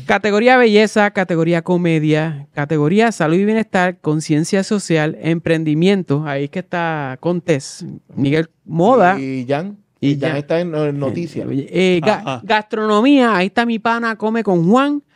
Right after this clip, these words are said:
Speaker 3: Hey.
Speaker 1: Vota por Come con Juan. Él es el número uno, estilo de vida,
Speaker 2: Ujú.
Speaker 1: mejor contenido digital.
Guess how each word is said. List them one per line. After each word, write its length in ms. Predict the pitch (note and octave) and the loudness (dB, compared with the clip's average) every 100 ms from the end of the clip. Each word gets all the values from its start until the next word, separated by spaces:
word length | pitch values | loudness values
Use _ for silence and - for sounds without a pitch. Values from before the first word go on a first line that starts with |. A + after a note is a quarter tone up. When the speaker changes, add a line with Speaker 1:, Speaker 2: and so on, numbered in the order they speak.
| _ _ _ - | _ _ _ -6
Speaker 3:
Hey. 240 | C#3+ F#3+ | -4 2
Speaker 1:
Vota 520 | F4 E4 B3 D#3 G#2+ - | 4 4 2 -2 -4 -6
por 240 | G3+ F3 | -4 -2
Come 280 | A3+ A#3 A#3 | 0 2 2
con 200 | G#3+ G3 | 2 2
Juan. 280 | G3 A3+ F3 | 2 2 2
Él 120 | E3+ | 2
es 80 | G3 | 2
el 120 | G#3 | 2
número 320 | G#3 G3 F3+ E3+ | 2 2 4 4
uno, 140 | D#3+ | 4
estilo 340 | C#3+ - F3 | 0 2 4
de 120 | D#3+ F3+ | 6 6
vida, 480 | C#4 B3 G#3+ G3+ - | 6 6 4 2 -4
Speaker 2:
Ujú. 280 | C3+ C#3+ G3+ | -16 -14 -4
Speaker 1:
mejor 320 | F#3 F#3 G3+ | 0 2 2
contenido 480 | A#3 A#3+ A#3 A3+ A3 | 0 0 2 2 4
digital. 560 | G#3 F#3 A3+ G#3 G3 | 2 2 2 0 -2